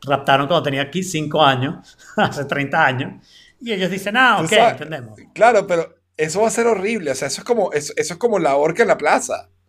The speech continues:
Speaker 2: Tú te sabes el cuento de la orca en la plaza, ¿no? Donde había un pueblo, donde había una serie de leyes, y nadie, o sea, a nadie nunca lo metían preso, todo el mundo respetaba y se trataba bien entre sí, no necesariamente por seguir las leyes, sino porque, ¿sabes? Eran, eran todos naturalmente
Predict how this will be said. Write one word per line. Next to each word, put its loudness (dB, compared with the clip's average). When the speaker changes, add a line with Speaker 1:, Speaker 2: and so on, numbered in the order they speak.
Speaker 2:
Tú -4
te -4
sabes 6
el -2
cuento 2
de 4
la 6
orca 0
en 0
la -2
plaza, 0
¿no? -6
Donde -4
había 0
un -4
pueblo, 6
donde 0
había -4
una -2
serie -2
de 0
leyes, 0
y -2
nadie, 2
o -10
sea, 0
a -2
nadie 2
nunca 0
lo 2
metían -2
preso, -2
todo 0
el 0
mundo -2
respetaba -2
y 0
se -6
trataba 0
bien -2
entre -2
sí, -6
no -2
necesariamente 2
por -4
seguir -6
las -2
leyes, 0
sino -4
porque, -10
¿sabes? 4
Eran, 0
eran -4
todos 4
naturalmente 2